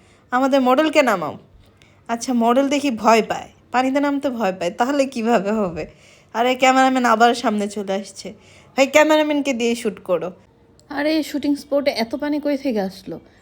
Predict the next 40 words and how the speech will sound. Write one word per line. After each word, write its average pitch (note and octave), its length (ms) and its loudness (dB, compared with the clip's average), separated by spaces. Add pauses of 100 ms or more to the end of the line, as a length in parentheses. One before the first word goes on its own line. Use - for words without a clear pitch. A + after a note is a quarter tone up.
এত D4 220 0
পানির D#4 320 2
মধ্যে D4 280 0
শুটিং D4+ 360 -2
করবে B3 280 -2
কিভাবে? F#3 500 -6 (360)
আজকে A3+ 280 -2
শুটিং A#3+ 320 0
হবে F#3+ 220 0
না, E3 180 -10 (420)
প্যাক A#3 220 2
আপ, A#3+ 120 2 (180)
সবাই B3 280 4
বাসায় B3 300 4
যাও, A#3+ 200 0 (520)
যে B3+ 180 4
যার B3 180 4
বাসায় B3 340 2
যাও। A3+ 200 -2 (420)
প্যাক D#4 200 -2
আপ E4 120 0
শুনে D#4 240 0
হিরোর A#3+ 280 4
মাথা B3 300 0
গরম, G#3+ 500 -2
ডাবের A3+ 280 2
পানি C4+ 220 -2
খেয়েও C4+ 260 -4
তার B3+ 200 -2
মাথা A#3 240 -2
ঠান্ডা A3+ 360 -2
হইল G#3+ 200 -2
না, G#3 200 -6 (360)
সেজন্য C#4 480 2
সে C#4 180 2
রেগে A3+ 440 2
মেগে A3+ 560 0 (220)
গিয়ে A#3 220 0
গাড়িতে G3 400 0
বসে F3+ 240 -6